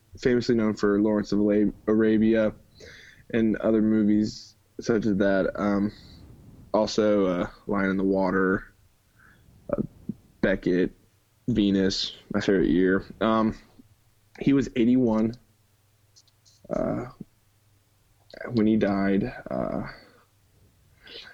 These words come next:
I can't really say that I've seen a lot of his movies, but I have seen some. Uh, and I know he's a, he was a great actor in his time, uh, in his prime. And I know that it is,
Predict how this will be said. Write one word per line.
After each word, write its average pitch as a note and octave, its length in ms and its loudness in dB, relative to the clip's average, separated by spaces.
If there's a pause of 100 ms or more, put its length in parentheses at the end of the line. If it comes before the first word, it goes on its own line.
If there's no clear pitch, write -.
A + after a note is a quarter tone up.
(240)
I - 60 0
can't E3+ 180 2
really D3+ 160 2
say C#3+ 240 2
that C3 160 2
I've A#2+ 280 0
seen B2+ 440 -4 (100)
a F#2+ 80 0
lot G2+ 380 2
of A#2 80 0
his B2+ 200 0
movies, C3+ 540 0
but G#2 100 -2
I G#2 100 2
have A2 160 0
seen A#2 220 -2
some. A2 540 -2 (1080)
Uh, C2+ 120 -8
and B1+ 280 -2 (200)
I - 20 4
know G#2+ 160 4
he's A2 240 2
a, F#2+ 220 2
he A2 160 4
was G#2 140 4
a G2 40 4
great G#2 240 2
actor A2 560 0
in F#2+ 120 -4
his G2 120 -4
time, G#2+ 460 -2 (1080)
uh, D2+ 260 -2
in D#2 60 0
his G2+ 140 -2
prime. G#2+ 480 -2 (1300)
And G2+ 460 0
I G2 140 2
know G#2+ 420 2
that G#2 180 2
it G2+ 60 2
is, G#2 440 2